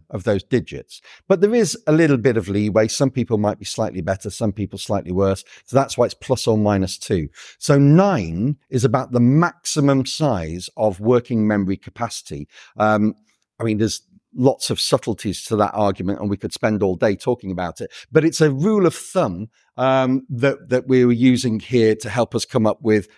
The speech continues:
a suggestion of nine people, um, for training in this instance.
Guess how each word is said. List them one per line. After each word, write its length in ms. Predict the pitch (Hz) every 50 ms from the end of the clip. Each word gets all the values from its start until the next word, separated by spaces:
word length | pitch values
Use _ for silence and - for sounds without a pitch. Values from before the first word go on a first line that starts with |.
| _ -
a 60 | 107
suggestion 580 | - - 113 - - 151 120 - - - 123
of 140 | 117 113 107
nine 440 | 135 151 156 151 147 143 139 135 131
people, 600 | - - 147 123 113 - - 90 90 95 92 - _ _ _ _ _ _
um, 480 | - 107 110 107 107 104 107 110 110 - _ _ _ _ _ _ _ _ _ _ _ _
for 340 | _ - - 143 131 120 117
training 640 | 110 - - - 131 117 113 101 87 80 82 82 85
in 160 | 101 95 101
this 180 | 98 95 -
instance. 560 | - 104 95 92 - - 82 78 78 - -